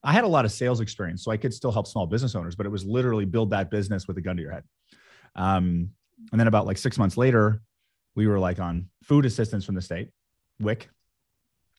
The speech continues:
Had, like, my wife coming home crying 'cause our, uh, debit card was declined at the store, and some woman behind us bought it, was kind enough to buy us groceries. Um,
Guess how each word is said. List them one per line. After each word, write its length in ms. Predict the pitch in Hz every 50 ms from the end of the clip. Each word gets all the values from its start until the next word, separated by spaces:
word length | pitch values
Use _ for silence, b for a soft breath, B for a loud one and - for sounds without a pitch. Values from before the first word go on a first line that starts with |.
| _ _ - -
Had, 200 | - 127 127 104
like, 120 | 113 104 110
my 120 | 107 104
wife 360 | 98 110 110 110 110 - - _ _ _ _ _ _ _ _ _ _ _ _ _ _ _ _ _ _ -
coming 200 | 135 117 120 113
home 240 | 107 110 104 104
crying 600 | 95 - 110 101 101 104 104 107 113 127 123 127 - _ _ _
'cause 260 | - 104 98 92 95
our, 300 | 107 98 95 95 95 95
uh, 400 | 92 92 92 92 95 95 92 95 95 98 - - - - _ _ _ _
debit 280 | 110 120 113 110 113 -
card 220 | - 117 104 98
was 100 | 101 98
declined 580 | 95 110 - - 101 95 95 98 101 107 113 - _ _ _ _ -
at 100 | 92 -
the 80 | 110
store, 540 | 104 - - 120 104 101 101 104 113 113 - _ _ _ _ _ _
and 180 | - 98 101 95
some 140 | - - 110
woman 240 | 107 104 104 101 95
behind 300 | 98 92 107 104 101 95
us 100 | 90 90
bought 220 | - 101 95 90
it, 80 | 95 -
was 120 | 104 -
kind 200 | - 113 101 101
enough 160 | 95 87 -
to 40 | -
buy 220 | 85 - 92 92
us 100 | 87 82
groceries. 440 | - 104 90 85 - - - - - _ _ _ _ _ b b b b b b b b b b b
Um, 520 | 95 98 98 95 92 90 90 87 90 95